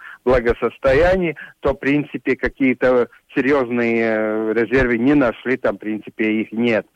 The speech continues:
Учитывая, что и инфляция такая, и надо опять компенсировать как пенсионерам, и т-, другим людям, которые, например, и людям особенными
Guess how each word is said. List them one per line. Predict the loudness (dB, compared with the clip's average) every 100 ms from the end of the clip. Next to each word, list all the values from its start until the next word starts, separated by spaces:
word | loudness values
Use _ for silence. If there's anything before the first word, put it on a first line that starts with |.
| -20 -14 -6
Учитывая, | -2 0 2 2 2 0
что | -2 0
и | 2 0 -2
инфляция | 0 0 0 0 -2
такая, | -4 -4 -2 0 0
и |
надо | 0 0 -2
опять | 0 -2 -2
компенсировать | -4 -2 -4 -4 0 2 0 -2 -14 -20 _
как | -10 -4
пенсионерам, | -4 -2 -2 0 2 2 2 0
и | -2
т-, | -2 -2
другим | -2 -2 0 2 2
людям, | 2 0 -2
которые, | -4 -2 0 0 -2
например, | -4 -6 -6 -4 -4
и | -6 -8 -20 -20 -8 0
людям | 2 4 2 0 0
особенными | 0 -2 0 -2 0 -2 -2 -4 -6 -8